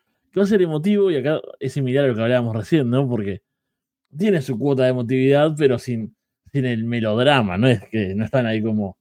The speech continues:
eh, ya tuvieron una promo el miércoles, ¿no? Como, eh, también intensa, ¿no? Como,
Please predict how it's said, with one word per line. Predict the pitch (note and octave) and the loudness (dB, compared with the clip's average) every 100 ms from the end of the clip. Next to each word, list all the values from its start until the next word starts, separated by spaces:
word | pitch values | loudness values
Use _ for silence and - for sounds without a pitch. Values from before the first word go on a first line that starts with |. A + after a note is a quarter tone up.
| _ _ _ _ _ _ - | _ _ _ _ _ _ -4
eh, | G#2+ G#2+ G#2 F#2+ G2 G2 F2+ - _ _ - | 2 4 2 2 -2 -4 -8 -14 _ _ -2
ya | G#3 | 0
tuvieron | G#3+ E3+ | 2 0
una | C#3 B2 | -2 -2
promo | E3 C#3 A2+ | -2 0 -2
el | A2+ | -2
miércoles, | D3 D3 C3+ C#3+ D3+ B2 | 0 0 2 2 2 0
¿no? | B2+ C#3 | -2 -2
Como, | C3 A2 F#2 - _ _ _ _ | -2 -4 -8 -14 _ _ _ _
eh, | |
también | - G#2+ B2 A#2+ | -10 -2 0 0
intensa, | G#2+ G2+ B2+ C3 B2+ A2 A#2 A2 | 0 2 2 4 0 -2 0 2
¿no? | B2 B2+ | 0 0
Como, | A2 G#2+ G2+ F#2+ | -2 -4 -6 -8